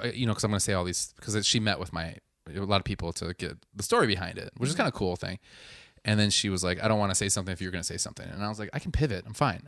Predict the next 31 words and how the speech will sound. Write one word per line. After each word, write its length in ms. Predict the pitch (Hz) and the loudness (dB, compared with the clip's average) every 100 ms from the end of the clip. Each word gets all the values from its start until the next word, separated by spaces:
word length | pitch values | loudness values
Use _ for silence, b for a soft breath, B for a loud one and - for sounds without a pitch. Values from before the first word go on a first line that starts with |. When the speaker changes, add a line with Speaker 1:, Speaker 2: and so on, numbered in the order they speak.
| - | -12
Speaker 1:
And 220 | 90 120 | -2 4
I 40 | |
was 120 | 127 127 | 4 4
like, 100 | 143 | 4
"You're 60 | 170 | 4
not 100 | 151 | 6
gonna 120 | 165 | 6
<laughs> 120 | - | 6
say 80 | 107 | 6
what 160 | 95 - | 4 0
I'm 80 | - | -2
gonna 180 | - - | -8 -6
say." 220 | - - - - - B B B B B | -4 -4 -4 -10 -12 B B B B B
Like, 120 | 131 | 6
it 60 | 147 | 8
was 180 | 165 - | 8 8
probably, 340 | 165 139 120 | 8 8 10
like, 120 | 107 | 8
I 60 | 98 | 8
hung 200 | 104 101 | 6 4
up 120 | 92 | 2
being 160 | 95 - | 0 -6
like, 220 | 64 - - - - | -8 -14 -12 -8 -6
<sighs> 260 | - - | -6 -4
she's 160 | - 104 | -2 -2
probably 180 | 104 87 | 0 -2
like, 60 | |
"That 100 | - | -4
guy's 160 | 381 - | -6 -6
an 60 | - | -2
asshole." 440 | 131 - - | -2 0 -4